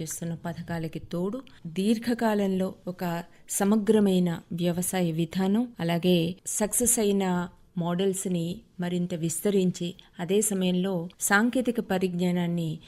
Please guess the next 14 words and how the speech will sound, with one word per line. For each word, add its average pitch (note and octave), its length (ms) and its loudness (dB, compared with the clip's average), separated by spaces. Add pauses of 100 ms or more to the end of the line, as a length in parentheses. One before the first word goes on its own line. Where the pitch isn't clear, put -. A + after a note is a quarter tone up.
(160)
సద్వినియోగం F3 840 2
చేసుకుంటూ, F3 800 -2
మరోవైపు G3+ 680 8 (300)
సాంప్రదాయ A3 720 2
విజ్ఞానాన్ని, F3+ 720 2 (180)
జీవ G#3 380 6 (300)
పంటల F#3 540 2 (100)
ఆదాయ F3 420 -2 (380)
వైవిధ్యాన్ని F#3+ 920 6
మెరుగుపరుచుకుంటూ F3 880 0
వెళ్తే D#3+ 300 -2
కనుక, E3+ 320 -2 (420)
వికసిత F#3 400 2
భారత్ E3 480 -2